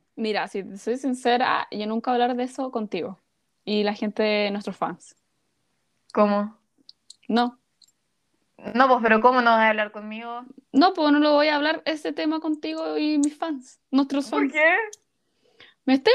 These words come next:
Speaker 1: weando? Tenés promedio como, literalmente, siete.
Speaker 2: A ver, todo el mundo terminó con promedio siete el año pasado.
Speaker 1: No, estoy hablando, amiga, terminaste media, seis nueve, seis ocho, siete. Ya, po.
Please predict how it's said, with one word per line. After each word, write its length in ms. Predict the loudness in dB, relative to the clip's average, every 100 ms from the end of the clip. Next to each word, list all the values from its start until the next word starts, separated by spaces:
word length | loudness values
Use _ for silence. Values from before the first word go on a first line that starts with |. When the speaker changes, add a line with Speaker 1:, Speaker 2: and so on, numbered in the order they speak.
| 6 6
Speaker 1:
weando? 320 | 4 4 0 -6 -8 -12 _ _ _
Tenés 220 | -10 -6 0
promedio 400 | 2 2 4 4
como, 420 | 4 2 0 -2 -4
literalmente, 600 | -4 -4 -6 -6 -8 -10 -10 _ _ _ _
siete. 440 | _ -14 -12 -14 _ _ _ _ _ _ _ _ _ _ _ 2
Speaker 2:
A 140 | 2
ver, 400 | 2 -4 -6 -12 2
todo 120 | 2
el 80 | 2
mundo 260 | -2 -2
terminó 300 | -2 -2 -4
con 80 | -4
promedio 260 | -8 -8 -10
siete 140 | -8
el 40 | -10
año 100 | -10
pasado. 300 | -16 -20 -20 _ _ _ _ _ _ _
Speaker 1:
No, 220 | -6 -4 -4
estoy 200 | -4 -6
hablando, 240 | -6 -8
amiga, 360 | -6 -6 -6 -8
terminaste 760 | -10 -10 -6 -6 -6 -8 -8 _
media, 420 | -6 -6 -6 -10 -14
seis 220 | -12 -10
nueve, 400 | -4 -4 -4 -8 -12 _
seis 240 | -8 -4
ocho, 380 | -4 -2 -4 -6 _ _ _ -10
siete. 340 | -10 -8 -14 _ _ _ _ _ _ _ _ _ _ _ _ -4
Ya, 260 | 0 0
po. 140 | -4